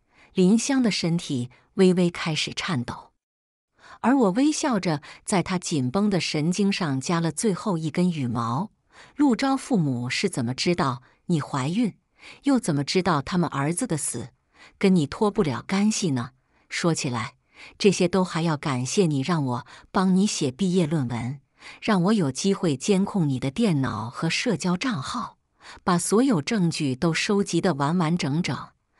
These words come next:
林香猛然抬眼看我，眼底目眦欲裂。她一把挥开我的手，控制不住的蜷缩成一团，尖叫起来，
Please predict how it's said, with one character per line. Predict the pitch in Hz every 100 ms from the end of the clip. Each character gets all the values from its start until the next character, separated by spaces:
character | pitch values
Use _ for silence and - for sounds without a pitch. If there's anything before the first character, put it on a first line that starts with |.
| - -
林 | 190 202
香 | 214 214 208
猛 | 202 147
然 | 139 143
抬 | 175 - 156
眼 | 147
看 | 123 - 170 127
我， | 113 - _ _ _ - -
眼 | 190 190
底 | 226 147
目 | 135 226 208
眦 | - 156
欲 | 160
裂。 | 135 170 131 - _ _ _ _ _ _ -
她 | -
一 | 185 175
把 | 135
挥 | 127 - 190
开 | - 185
我 | 151 123
的 | 143
手， | - 120 - - _ - -
控 | - 311 254
制 | 202
不 | 170 160
住 | 165 180
的 | 147
蜷 | 139 - 143 175
缩 | - 202
成 | 180 147
一 | 175
团， | 147 - 120 143
尖 | 165 202 208
叫 | 254 185
起 | 131 127
来， | 113 -